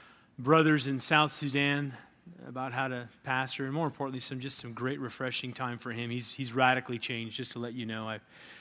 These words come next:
had some time to talk to him, and he is not the man that left, which is obvious when you go do things like that. It can't but help but change your life. Amen. Amen. Missus Turner, how are you? I love her husband, by the way. He's, he's been an unbelievable blessing in my life, and I'll share some of that tonight.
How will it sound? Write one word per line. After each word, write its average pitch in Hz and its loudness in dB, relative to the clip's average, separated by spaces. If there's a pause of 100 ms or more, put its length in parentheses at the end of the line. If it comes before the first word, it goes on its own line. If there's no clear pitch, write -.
(100)
had 131 -6
some 127 -6
time 120 -2
to 113 -8
talk 120 0
to 123 -6
him, 110 -4
and 107 -6
he 117 -2
is 107 -6
not 120 -2
the 123 -6
man 113 -4 (480)
that 120 -6
left, 113 -6
which 127 -10
is 120 -10
obvious 123 0
when 123 -6
you 117 -6
go 113 -4
do 117 -4
things 113 -8
like 107 -4
that. 117 -4 (480)
It 123 -8 (240)
can't 135 0
but 123 -2
help 127 -2
but 123 -8
change 123 -4
your 120 -4
life. 117 -4
Amen. 120 -2 (160)
Amen. 127 -8
Missus 131 -8
Turner, 156 2 (320)
how 135 -2
are 131 6
you? 147 4 (1400)
I 123 -10
love 117 -6
her 117 -2
husband, 117 -4
by 113 -2
the 110 -8
way. 110 -6
He's, 117 -8
he's 113 -8
been 113 -4
an 113 -4
unbelievable 113 -4
blessing 117 -4
in 113 -6
my 110 -6
life, 110 -6
and 135 -10
I'll 139 -4
share 127 -2
some 123 -6
of 113 -6
that 113 -10
tonight. 117 -8